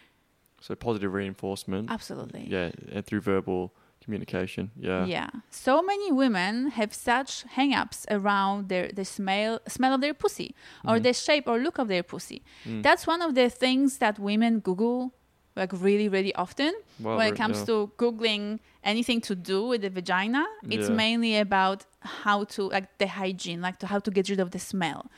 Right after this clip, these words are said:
Speaker 1: Mm.
Speaker 2: how to make it more appealing, you know, how to, like, trim, do the trimming of the hair and all of that to make it look, smell, and taste better. There's,
Speaker 1: Yeah.
Speaker 2: like, women research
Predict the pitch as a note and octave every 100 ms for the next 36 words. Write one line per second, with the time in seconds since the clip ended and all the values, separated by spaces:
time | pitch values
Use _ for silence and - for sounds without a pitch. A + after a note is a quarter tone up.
0 | - A#2 A2+ G3 F#3+ - G3 F3+ E3+ -
1 | _ _ _ _ _ _ _ - G#3 G3+
2 | G3 G3 E3+ E3+ - F#3+ F3 - - -
3 | - - G#3 F3+ E3 G#3 G3+ F#3 - F3+
4 | F3 - - - G#3 F#3+ F3+ F3 E3+ E3+
5 | F3 E3+ F#3 E3+ - F#3+ F3 E3 F3 F3
6 | F3+ G3 F3+ E3+ F3 F#3 F3+ F3 G#3 F#3+
7 | F#3+ G3+ G#3+ E3+ F3 F3+ G3 A3 A3+ -
8 | - - G3 F3+ F3 F3 - _ _ _
9 | - F#3+ E3 E3 D#3+ - - G3 E3+ -
10 | - E3 F#3 A#2+ A2+ - _ - G3 G3+
11 | G2+ G2+ - - - - F#3+ F#3+ A3 A3
12 | G3+ F#3 F#3 F#3+ F3 -